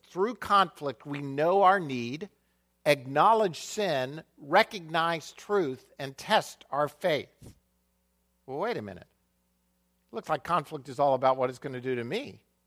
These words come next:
Yes, that's part of the point. Conflict helps reveal what's in your own heart. It, it's gonna help grow you. It's gonna help you overcome.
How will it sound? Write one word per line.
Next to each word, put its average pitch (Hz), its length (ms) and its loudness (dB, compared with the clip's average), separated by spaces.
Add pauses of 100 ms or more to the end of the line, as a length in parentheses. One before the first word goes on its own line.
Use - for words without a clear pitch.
(1080)
Yes, 120 500 -10
that's - 240 -12
part 135 220 0
of 117 80 -6
the 117 40 -4
point. 160 520 -12 (560)
Conflict 190 480 -2
helps 208 520 -4
reveal 170 560 0
what's 160 300 0
in 160 120 -8
your 151 180 -2
own 156 160 -2
heart. 202 320 0
It, 135 120 -6
it's - 220 -12
gonna 175 180 -4
help 160 300 -2
grow 220 300 8
you. 147 180 -2
It's - 140 -10
gonna 165 180 -2
help 190 420 6
you 175 260 -4
overcome. 156 760 0